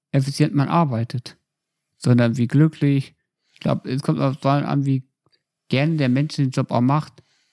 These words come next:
und sich denkt, „Oh, ich bin heute gern auf der Arbeit. Oh, ich arbeite heute ganz okay, hab mich nicht überarbeitet.“ Das ist, glaub ich, auch so wichtige Punkte, die man nicht vergessen darf.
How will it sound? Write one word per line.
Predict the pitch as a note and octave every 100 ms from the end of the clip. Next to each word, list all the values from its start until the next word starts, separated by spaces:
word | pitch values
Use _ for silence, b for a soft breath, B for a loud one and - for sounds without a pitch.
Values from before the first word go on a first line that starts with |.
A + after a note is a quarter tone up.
| _ _ _
und | B2+
sich | B2 B2
denkt, | C#3 -
„Oh, | E3+ D3+
ich | B2
bin | _ C3+
heute | B2+ A#2+
gern | - C3
auf | C#3 -
der | C3+
Arbeit. | C3+ C3+ C#3 C#3+ _ _ _ _ _ _
Oh, | D3+ C3
ich | A#2 B2+
arbeite | C3 C3 C3+
heute | B2 B2
ganz | - B2+ B2
okay, | - - C#3+ D3 D3+ _ _ _ _ _
hab | C#3 C3+
mich |
nicht | C3+ B2+
überarbeitet.“ | B2+ A#2+ C3 C#3+ C#3+ C#3
Das | C3 -
ist, | C#3
glaub | C3
ich, | C3+
auch | D3+ D3+ _ _ _ _ _
so | _ C3
wichtige | C#3+ D3 C3
Punkte, | D3 C3+ C3+
die |
man | B2+
nicht | A#2
vergessen | A#2 A2 C#3 D3+ B2
darf. | A2+ A#2+